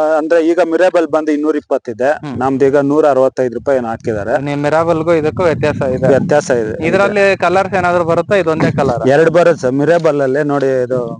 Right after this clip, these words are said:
Speaker 1: ಮೆರೂನ್ ಕಲರ್ ಒಂದ್ ಬರುತ್ತೆ.
Speaker 2: ಹಾ.
Speaker 1: ನೋಡಿ, ನಾ ಆಗ್ಲೇ ಹೇಳಿದ್ನಲ್ಲ,
Speaker 2: ಹ್ಮ್.
Speaker 1: ನೋಡಿ, ಇದ್ರಲ್ಲಿ ಟ್ರಿಪ್ಸ್ ತೊ-, ತೊಂದ್ರೆ ಇದೆ. ನೋಡಿ, ಮಿರಾಬಲ್ ಗಿಡ ಇಲ್ಲೊಂದಿದೆ ನೋಡಿ.
Speaker 2: ಹಾ, ಹಾ.
Speaker 1: ಮಿರಾಬಲ್ ಗಿಡ ಸೈಜ್ ಸಣ್ಣ ಆದ್ರೂನು ಕ್ವಾಲಿಟಿ
Speaker 2: ಹ್ಮ್.
Speaker 1: ನೋಡಿ, ಅದ್ರಲ್ಲಿ ಟ್ರಿಪ್ಸ್ ಮುಟ್ಲೇ ಇಲ್ಲ ಮಿರಾಬಲ್ ಗಿಡನ.
Speaker 2: ಹ್ಮ್.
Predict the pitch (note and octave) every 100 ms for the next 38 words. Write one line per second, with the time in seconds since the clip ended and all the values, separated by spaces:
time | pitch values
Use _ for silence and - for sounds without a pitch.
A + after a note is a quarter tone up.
0 | A#2+ C3 D3+ C#3+ C#3 B2+ B2 B2 A#2+ -
1 | D3 - - - D3+ E3 D#3+ D#3 D3+ C#3+
2 | D#3 E3+ D#3 D3+ C#3 B2+ C3+ D3 G2+ C#3+
3 | A#2+ A#2+ D3+ D#3+ D#3 E3+ E3 - E3+ -
4 | F#3+ E3+ E3 C#3+ C3+ B2+ C#3 C#3 C#3+ C3
5 | C#3 D3+ C#3 C#3+ E3 F3+ D#3+ C3 B2+ A#2+
6 | A2 G#2+ G#2+ G#2 G#2 G2 _ _ C3+ A2+
7 | A2+ - - B2+ D3 E3+ E3 D3 C#3+ C#3+
8 | D3+ E3+ - D3 C#3+ D3+ D3+ C3+ B2 G#2+
9 | A#2+ - D3 E3 D#3+ D3+ B2+ B2 A#2+ C#3+
10 | C#3+ C#3 D#3 D#3 - E3 D3+ - D#3+ D#3+
11 | C3 A#2+ C3+ B2+ A#2+ G#2 G#2 G2+ - D3
12 | A2